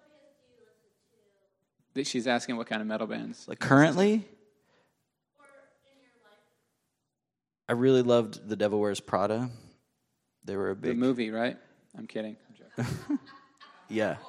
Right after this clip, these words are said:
Speaker 2: And the book. And the band. Um, For Today was really good. R I P. Um, they're not dead. They just broke up. Who else did I like?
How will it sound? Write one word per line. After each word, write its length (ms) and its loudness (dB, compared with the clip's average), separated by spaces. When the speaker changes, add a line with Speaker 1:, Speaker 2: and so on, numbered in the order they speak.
Speaker 2:
And 160 6
the 60 6
book. 280 4
And 140 6
the 60 6
band. 360 4
Um, 840 8
For 300 -2
Today 360 2
was 200 4
really 220 -4
good. 440 0
R 160 0
I 100 -2
P. 360 -10
Um, 420 -10
they're 200 10
not 300 8
dead. 240 2
They 100 0
just 180 -4
broke 240 -2
up. 200 -2
Who 140 -2
else 160 -6
did 160 -12
I 60 -10
like? 340 -10